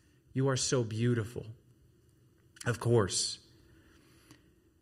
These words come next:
And that's another interesting thing about this passage is it talks about them serving God. Some people see heaven as, like, this hedonistic paradise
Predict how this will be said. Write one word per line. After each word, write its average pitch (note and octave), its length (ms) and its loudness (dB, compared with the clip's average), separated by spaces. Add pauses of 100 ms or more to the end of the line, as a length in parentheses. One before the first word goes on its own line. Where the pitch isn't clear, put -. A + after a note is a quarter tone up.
(140)
And C#3 80 4
that's - 340 2
another F#3+ 240 2
interesting E3+ 320 2
thing D#3 160 2
about A2+ 220 0
this A#2 80 -6
passage D#3+ 420 -2
is B2+ 240 0
it B2 120 -2
talks - 280 -6
about B2 240 -2
them B2 160 -2
serving A#2+ 540 0
God. A2 540 -4
Some F3 180 -2
people A#3 240 -2
see D3+ 200 2
heaven C#3 300 -2
as, A2+ 120 0
like, A2+ 160 -2
this A2 140 -2
hedonistic B2 840 0
paradise G#2+ 720 -2